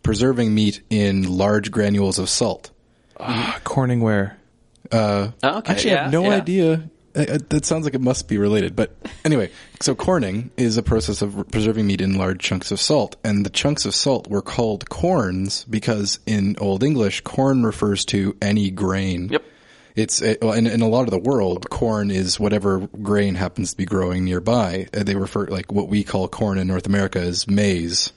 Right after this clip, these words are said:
Speaker 3: Yeah.
Speaker 1: And then they ref-, generally refer corns to any kind
Speaker 3: It's,
Speaker 1: of
Speaker 3: it's same,
Speaker 1: barley.
Speaker 3: it's the same word as kernel.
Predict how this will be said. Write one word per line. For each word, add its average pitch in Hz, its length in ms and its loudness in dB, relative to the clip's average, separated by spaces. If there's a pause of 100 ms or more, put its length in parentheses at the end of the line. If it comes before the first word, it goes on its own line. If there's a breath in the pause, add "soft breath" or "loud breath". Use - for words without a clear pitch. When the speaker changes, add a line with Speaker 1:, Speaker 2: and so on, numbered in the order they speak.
(140)
Speaker 3:
Yeah. 82 160 -4
Speaker 1:
And 104 100 2
then 101 140 2
they 95 160 2
ref-, 95 340 -2
generally 101 360 2
refer 90 240 -2
corns 90 500 -4
to - 240 -4 (100)
any 95 220 0
kind - 260 0
Speaker 3:
It's, - 80 -4
Speaker 1:
of - 100 -6
Speaker 3:
it's 104 120 4
same, 101 160 2
Speaker 1:
barley. 90 180 2
Speaker 3:
it's 87 80 -4
the 135 80 0
same 139 200 0
word 123 140 2
as 101 120 -2
kernel. 101 420 -2